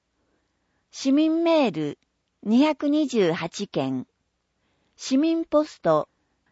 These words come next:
六十八件。手紙、二十一件。合計、三百十七件でした。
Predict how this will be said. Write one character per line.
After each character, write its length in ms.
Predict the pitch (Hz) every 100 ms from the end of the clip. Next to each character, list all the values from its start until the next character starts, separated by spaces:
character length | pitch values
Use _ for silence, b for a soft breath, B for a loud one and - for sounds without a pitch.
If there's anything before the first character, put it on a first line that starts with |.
| -
六 300 | 214 - 285
十 260 | 302 302
八 340 | 285 233 - 240
件。 440 | 214 147 107 - _ _ _ _ _ _ _ _ _ _ _
手 160 | 247 247
紙、 480 | 277 294 277 247 - _ _ _ -
二 160 | 285 349
十 320 | 330 262 175
一 180 | 180 - _
件。 380 | 160 139 123 - _ _ _ _ _ _ _ _ _ _ _ 196
合 280 | 247 285 285
計、 480 | - 247 226 196 - _ _ _
三 380 | - 339 349 311
百 260 | 233 175
十 300 | 156 208 254
七 280 | 254 254 262
件 300 | - 180 151
で 140 | 143
し 160 | 143 -
た。 280 | 117 110